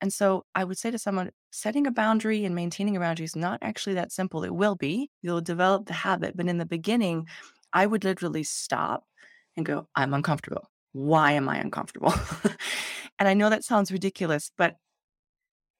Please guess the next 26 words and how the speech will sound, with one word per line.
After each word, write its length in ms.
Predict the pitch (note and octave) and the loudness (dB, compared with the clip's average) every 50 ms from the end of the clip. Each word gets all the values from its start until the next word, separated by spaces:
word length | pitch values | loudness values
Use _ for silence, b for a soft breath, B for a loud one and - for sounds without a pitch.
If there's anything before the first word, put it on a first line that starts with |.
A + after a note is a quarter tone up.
| _ _ _ _ _ _ | _ _ _ _ _ _
asking 420 | F#3 F3+ G3 A3 - - A#3+ A#3 | 0 0 0 0 0 0 2 2
myself 440 | B3 G#3+ G3+ G#3 - G3+ F#3+ G3 - - | 4 4 2 2 0 -2 -2 -2 -4 -6
that 140 | F3 - - | -8 -8 -6
question 640 | - - G#3 G#3 - - E3 E3 E3 - E3 E3 - _ _ _ | -4 -4 -2 -2 -2 -2 -2 -2 -2 -2 -4 -6 -10 _ _ _
was 120 | D#3+ E3 | -6 -4
like, 180 | E3 D#3 - - - | -4 -6 -6 -4 -4
"Oh, 120 | F3+ D#3+ | -2 -2
I'm 160 | D#3+ D#3 E3+ | 0 0 -2
uncomfortable 540 | E3+ E3+ - - G3+ G3+ - G3+ F3+ F3 E3 | -2 -2 -2 -2 -2 -2 -2 -2 -2 -2 -4
because 680 | E3 E3 E3+ E3 E3 - - - E3 D#3+ D#3+ D#3+ D#3+ - _ _ _ _ | -2 -4 -4 -4 -4 -6 -4 -2 0 0 0 -2 -6 -12 _ _ _ _
this 260 | E3 E3+ E3 E3 - - | -2 -2 -2 -2 -2 -6
was 160 | D3+ D3+ - | -8 -8 -8
said. 280 | - - A#2+ B2 C#3 - - | -8 -8 -8 -10 -10 -8 -6
I'm 160 | E3 E3+ F3+ | -4 -2 -2
uncomfortable 440 | F3+ E3+ - G3 E3+ - F3 E3 E3 | -2 -2 -4 -6 -6 -6 -8 -8 -6
because 300 | E3 E3 - E3+ D#3+ - | -8 -4 -4 -4 -2 -2
I 80 | D#3 | -4
promised 380 | D3 - - E3+ E3+ E3 E3 - | -4 -4 -4 -4 -2 -2 -4 -4
myself 300 | E3 D#3+ - D3 D3 - | -6 -6 -6 -8 -6 -4
I 80 | C#3+ | -6
wouldn't 340 | D3+ F3 F3 F3 F3 E3+ D#3+ | -4 -2 -2 -2 -2 -4 -6
do 120 | - D#3+ D3+ | -6 -10 -4
this. 380 | - - - - - - - - b b b b b b | -2 -2 -2 -2 -4 -10 -14 -14 b b b b b b
I'm 160 | F3 F#3 F#3 | 0 0 0
uncomfortable 540 | F3 E3+ - E3+ D#3+ D#3+ E3+ E3 D#3+ D3+ C#3+ | 0 0 -2 -2 -2 -4 -4 -4 -4 -4 -4
because 520 | D3+ D3+ - - D3+ D3 C#3+ - - - | -4 -6 -4 -2 -2 -2 -2 -4 -8 -14